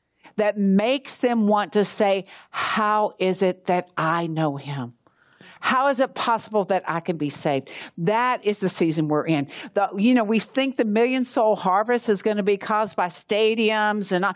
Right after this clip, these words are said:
no, it's gonna be caused by us. It's gonna be caused by us standing, declaring, displaying,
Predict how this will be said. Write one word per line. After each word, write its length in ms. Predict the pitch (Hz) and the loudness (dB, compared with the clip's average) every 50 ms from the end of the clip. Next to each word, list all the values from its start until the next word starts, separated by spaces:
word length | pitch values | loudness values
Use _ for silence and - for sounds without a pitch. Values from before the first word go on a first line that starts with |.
| 311 - - - | -6 -8 0 2
no, 520 | 220 233 262 277 254 226 165 127 120 _ _ _ _ _ _ _ _ _ _ _ | 2 4 4 4 2 2 0 -2 -6 _ _ _ _ _ _ _ _ _ _ _
it's 180 | - 202 233 226 | -2 -2 -2 -2
gonna 200 | - 262 254 240 | -2 -2 0 0
be 80 | 226 214 | 0 0
caused 340 | - - 214 185 185 160 | -2 -2 -2 -2 -2 -2
by 160 | - 170 147 123 | -2 -2 -2 -2
us. 480 | - 127 139 101 - - - - - - _ - - - - - - - _ _ _ _ _ - - | -2 -2 -2 -2 -4 -10 -18 -20 -20 -20 _ -20 -20 -20 -20 -20 -20 -20 _ _ _ _ _ -14 -4
It's 180 | - 220 226 226 | -2 -2 -2 0
gonna 220 | - 269 269 269 | -2 -2 -2 -2
be 160 | 240 220 254 | 0 -2 -2
caused 400 | 226 - - - 233 220 220 214 | -2 -2 -2 0 0 0 0 0
by 220 | - 202 185 180 156 | -2 0 0 0 -2
us 420 | - 185 202 226 247 233 - - _ _ - - _ - | -2 -2 0 0 -2 -4 -6 -16 _ _ -20 -20 _ -18
standing, 800 | - - - - 226 214 226 254 247 240 285 302 302 320 311 - _ _ _ - _ _ _ _ _ _ _ _ _ _ _ _ _ _ _ _ - | -18 -12 -4 -2 -2 0 0 0 2 2 2 2 2 0 -2 -6 _ _ _ -20 _ _ _ _ _ _ _ _ _ _ _ _ _ _ _ _ -4
declaring, 840 | 185 175 - - - - 214 208 226 240 247 262 269 269 277 285 277 - _ _ _ _ _ _ _ _ _ _ _ _ - | -4 -4 -4 -6 -4 -2 0 0 2 2 2 2 2 2 2 0 -2 -8 _ _ _ _ _ _ _ _ _ _ _ _ -2
displaying, 1120 | - 190 - - - - - _ - 214 226 226 240 247 254 254 262 254 254 254 254 254 | -2 -2 -2 -2 -10 -18 -12 _ 0 2 2 2 2 2 4 4 4 4 4 2 0 0